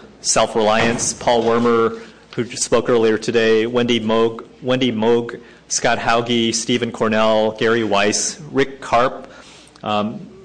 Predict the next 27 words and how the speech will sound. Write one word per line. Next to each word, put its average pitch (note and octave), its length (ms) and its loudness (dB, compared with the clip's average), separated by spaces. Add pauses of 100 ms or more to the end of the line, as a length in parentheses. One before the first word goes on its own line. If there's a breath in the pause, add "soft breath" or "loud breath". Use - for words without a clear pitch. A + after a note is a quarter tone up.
(220)
incredible C3 460 0
small A#2 320 0
business A2+ 340 -2
leaders, G#2+ 460 0 (320 loud breath)
but B2+ 100 0
also B2 560 2
Small A2+ 280 -2
Business A#2 280 -2
Commissioner A#2 380 -4
Kathleen A2+ 460 -4
Dooley, A2+ 520 0 (280 loud breath)
um, G#2 140 -8
Hut C#3 280 -2
Landon A#2 340 0
from G#2+ 600 -2 (420)
S B2 180 -2
F A#2 160 0
Loma, A2+ 340 0
or A2 160 0
Locally A2+ 420 0
Owned A2 440 -4
Merchants A2+ 360 -2
Association, A2 720 -2
John A2+ 320 0
Toja, A2+ 600 0 (260 loud breath)
Pat A2+ 320 -4
Tura, A2 480 0